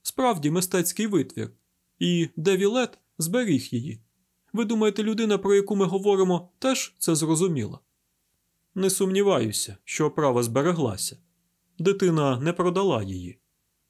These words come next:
"Так ось, мосьє, якщо вам пощастить зустрітися з хлопцем,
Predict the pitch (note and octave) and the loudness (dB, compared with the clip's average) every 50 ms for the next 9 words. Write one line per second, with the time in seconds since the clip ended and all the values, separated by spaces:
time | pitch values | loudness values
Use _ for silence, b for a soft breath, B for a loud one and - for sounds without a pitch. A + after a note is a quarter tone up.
0 | _ _ _ _ _ _ _ _ _ _ _ _ - C#4 C#4 C4+ - G#3 F3 - | _ _ _ _ _ _ _ _ _ _ _ _ -6 -4 -4 0 2 2 2 2
1 | - E3 D#3 C#3+ - - - D3 C#3 C3+ - - _ _ _ _ _ - B3 A#3 | 0 -2 -4 -4 -2 -2 -2 0 -2 -2 -4 -8 _ _ _ _ _ -4 -4 -4
2 | - - B3 A3+ A3 G#3 - A3+ - A#3 A3+ - - A#3+ A3 F#3+ G3+ A3 G#3+ - | -2 -2 0 0 0 0 -2 -2 -2 0 -2 -2 -2 -2 -2 -2 -2 -4 -4 -2
3 | - B3+ A#3 G#3 G3 - G#3+ G#3+ - - - C4 B3+ B3+ - - - A#2+ A#2 | -4 -2 -2 -2 -2 0 0 -2 -2 -2 -2 0 0 0 -2 -2 -2 -2 -4